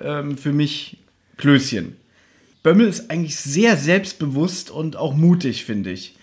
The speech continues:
Bohne, weil du gerade sagst, er ist so ein bisschen der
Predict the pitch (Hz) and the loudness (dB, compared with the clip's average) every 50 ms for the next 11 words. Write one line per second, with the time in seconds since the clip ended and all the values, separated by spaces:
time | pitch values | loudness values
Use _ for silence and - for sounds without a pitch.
0 | _ - - - _ _ - - - - - 123 156 220 277 277 220 208 196 151 | _ -20 -20 -20 _ _ -20 -20 -20 -10 -2 2 4 6 6 6 6 6 4 2
1 | 139 143 143 156 151 151 143 143 147 160 - - - _ _ - 160 196 208 202 | 2 0 0 -2 -2 -2 0 -2 -4 -4 -6 -10 -20 _ _ -4 0 0 2 0
2 | 170 180 170 160 147 139 139 131 - 147 143 135 131 127 127 123 123 120 117 117 | 0 -2 -2 -2 -2 0 -2 -2 -2 -2 -2 0 0 0 2 0 0 0 -2 -6
3 | 117 - | -8 -12